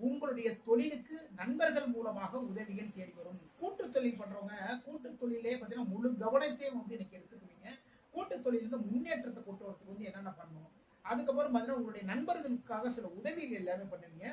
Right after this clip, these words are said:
குரு பகவான் வழிபாடு பண்ணுங்க, வெற்றிகள் தேடி வரும். விருச்சிகம், விருச்சிக ராசிக்காரர்களை வந்து இன்னைக்கு ஒரு வீடு வாங்கலாம், இல்ல வந்து கார் வாங்கலாம்,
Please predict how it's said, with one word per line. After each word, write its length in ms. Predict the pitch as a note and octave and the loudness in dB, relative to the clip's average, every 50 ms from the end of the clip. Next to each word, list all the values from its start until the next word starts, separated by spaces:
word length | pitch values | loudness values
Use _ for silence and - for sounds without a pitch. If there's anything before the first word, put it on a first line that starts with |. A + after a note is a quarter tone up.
| D4 - - _ _ _ - - _ | -8 -10 -16 _ _ _ -20 -20 _
குரு 180 | F#3 G3 C#4 - - | 0 2 2 4 6
பகவான் 320 | D#4 C4 C4 C4+ B3+ A#3 A3 | 8 10 10 10 8 6 2
வழிபாடு 340 | A3 G#3 F#3+ G#3+ G3+ G3 G3 | 0 -2 -2 -2 -2 -2 -2
பண்ணுங்க, 260 | G3 F#3 G3 A#3+ C#4+ C4 G#3 | -2 -4 -2 -2 -2 -2 -4
வெற்றிகள் 400 | G3+ - A3+ A#3+ A#3+ A#3 A3+ G3 | -4 -4 0 2 2 2 2 0
தேடி 160 | G3+ G3 F#3+ F3+ | -2 -2 0 0
வரும். 180 | E3+ D#3+ D#3 - - - - _ - - - - - - - - - | 0 -2 -4 -6 -12 -20 -20 _ -20 -20 -20 -20 -20 -20 -20 -20 -14
விருச்சிகம், 560 | F3 F3+ A#3 - - B3 - C4+ B3+ - D3 - - - - _ _ - | -2 0 2 2 2 0 2 2 2 2 2 -2 -10 -20 -20 _ _ 2
விருச்சிக 440 | F#3+ B3 E4 D#4+ - - F#4 D#4 C#4+ B3+ | 4 4 4 2 -2 -4 0 2 4 6
ராசிக்காரர்களை 600 | B3 A#3+ - B3+ A#3+ - A3+ A3 A3 A3+ A3+ A3+ A3 | 6 4 4 0 -2 -2 -2 -2 -2 -2 -2 -4 -4
வந்து 160 | A3+ B3 C#4 C4 | -4 -4 2 6
இன்னைக்கு 260 | B3 B3+ B3+ - C#4 B3 A#3 B3+ | 6 6 6 4 2 2 4 4
ஒரு 120 | B3 A3+ - G3 A#3+ | 2 2 2 2 2
வீடு 160 | B3 B3 B3 A#3 G3+ | 2 2 2 2 0
வாங்கலாம், 360 | F#3+ F#3+ F#3 F3+ F3+ F3+ F#3 - - _ _ _ _ A#3 | 0 -2 -2 -4 -4 -6 -6 -10 -16 _ _ _ _ 0
இல்ல 120 | A#3+ A#3+ B3+ | 2 2 4
வந்து 140 | B3+ B3 A#3+ - F#3+ | 6 4 4 4 4
கார் 200 | G3 A3 A#3+ A#3 G#3+ G3 | 4 4 4 4 2 0
வாங்கலாம், 320 | F#3+ F#3+ F#3 F#3+ F#3+ F#3+ | 0 0 -2 -2 -4 -2